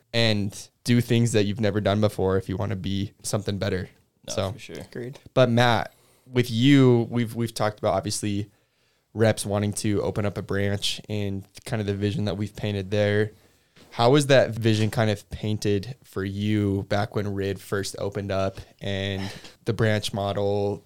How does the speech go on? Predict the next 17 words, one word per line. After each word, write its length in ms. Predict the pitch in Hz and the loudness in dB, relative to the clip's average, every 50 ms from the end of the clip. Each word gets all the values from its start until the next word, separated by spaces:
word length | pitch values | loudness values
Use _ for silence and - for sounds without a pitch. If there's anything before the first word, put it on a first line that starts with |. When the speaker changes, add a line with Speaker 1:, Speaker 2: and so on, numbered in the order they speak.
| - | -6
Speaker 1:
the 220 | 107 110 101 - - 120 | -2 0 0 2 2 2
incentive 600 | 113 101 - - 107 101 98 - - 107 98 98 | 0 0 0 0 -2 -2 -2 -2 -2 -2 -2 -2
that 160 | - 101 98 | -2 -2 -2
it 80 | 98 - | -2 -2
offers 540 | - 95 98 101 - 101 98 101 98 - - | 0 0 -2 -2 -2 -4 -6 -6 -6 -6 -8
to 220 | - - - 110 | -8 -6 -4 -2
you? 340 | 104 104 98 98 98 101 101 | 0 0 0 2 2 2 2
Like, 300 | 104 101 95 95 - - _ _ _ _ _ _ _ _ _ _ _ _ | 2 2 0 -2 -6 -10 _ _ _ _ _ _ _ _ _ _ _ _
you 60 | 110 | -4
know, 60 | 107 104 | 0 2
why 160 | 110 110 107 | 4 4 4
are 40 | 113 | 4
you 140 | 113 110 | 2 0
still 240 | 107 - - 120 113 | 0 0 0 0 2
here 160 | 107 110 104 | 2 0 0
doing 300 | 98 92 104 101 104 104 | -2 0 0 0 0 -2
this? 320 | 101 101 101 - - - | -4 -4 -6 -8 -10 -12